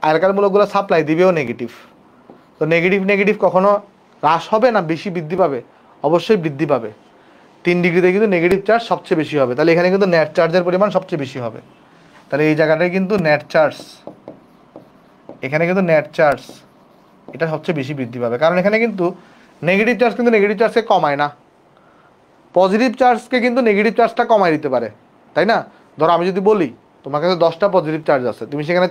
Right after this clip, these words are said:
চারটা নেগেটিভ চার্জ পাঠাও, তাহলে চারটা পজিটিভ চার্জ কিন্তু চারটা নেগেটিভ চার্জের সাথে যুক্ত হয়ে নিউট্রাল হয়ে যাবে, তখন তোমার কাছে পজিটিভ চার্জ থাকবে কয়টা? ছয়টা। তাহলে নেগেটিভ কিন্তু পজিটিভ চার্জকে কমাই দিল। But নেগেটিভ, নেগেটিভ কিন্তু কখনো কাউকে কেউ কমানো, কমাবে না। ধরো, আমার কাছে একটা জায়গায় দশটা নেগেটিভ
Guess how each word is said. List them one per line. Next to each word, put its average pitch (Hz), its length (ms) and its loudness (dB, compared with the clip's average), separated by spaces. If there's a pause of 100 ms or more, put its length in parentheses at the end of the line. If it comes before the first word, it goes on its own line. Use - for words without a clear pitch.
চারটা 175 280 0
নেগেটিভ 160 320 0
চার্জ 156 240 2
পাঠাও, 110 240 -4 (520)
তাহলে 185 220 0
চারটা 190 200 -2 (160)
পজিটিভ 180 300 0
চার্জ 208 180 2
কিন্তু 214 200 -2
চারটা 180 220 -2
নেগেটিভ 175 240 0
চার্জের 196 240 0
সাথে 196 140 0
যুক্ত 175 200 -4
হয়ে 214 140 2
নিউট্রাল 175 360 0
হয়ে 160 140 4
যাবে, 117 160 -2 (460)
তখন 175 220 2
তোমার 208 160 4
কাছে 208 200 0
পজিটিভ 185 280 0
চার্জ 208 200 0
থাকবে 202 240 0
কয়টা? 156 260 0
ছয়টা। 185 300 0 (640)
তাহলে 185 200 2
নেগেটিভ 190 280 0
কিন্তু 226 220 2
পজিটিভ 180 260 0
চার্জকে 208 300 0
কমাই 175 280 2
দিল। 127 100 -4 (600)
But 208 120 2 (120)
নেগেটিভ, 214 260 2 (100)
নেগেটিভ 247 280 2
কিন্তু 240 200 2
কখনো 208 220 4 (100)
কাউকে 185 240 2
কেউ 185 160 2
কমানো, 147 240 2 (220)
কমাবে 147 320 2
না। 131 60 -4 (380)
ধরো, 170 180 2
আমার 190 120 2
কাছে 208 180 0
একটা 214 200 -4
জায়গায় 202 240 2
দশটা 175 280 -2
নেগেটিভ 190 220 2